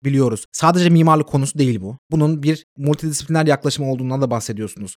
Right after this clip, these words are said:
Biraz da burayı açabilir miyiz? Nasıl düşünmeliyiz buradaki yaklaşımları? Hangi alanlarda aslında erişilebilirliğe odaklanmamız gerekiyor veya oradaki branşların, alanların bu konuya nasıl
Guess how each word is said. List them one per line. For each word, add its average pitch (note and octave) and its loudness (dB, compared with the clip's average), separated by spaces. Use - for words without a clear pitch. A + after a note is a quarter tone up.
Biraz A3 4
da F#3 2
burayı F3+ 4
açabilir E3 0
miyiz? C3 0
Nasıl F3+ -2
düşünmeliyiz C3+ 0
buradaki C3+ -2
yaklaşımları? C#3 2
Hangi D3+ 2
alanlarda D3 2
aslında C#3+ -2
erişilebilirliğe C#3+ 2
odaklanmamız C#3 0
gerekiyor C#3+ 2
veya C#3 2
oradaki D3 2
branşların, C#3+ 0
alanların C#3+ 0
bu D#3+ 0
konuya D#3+ 4
nasıl D#3 0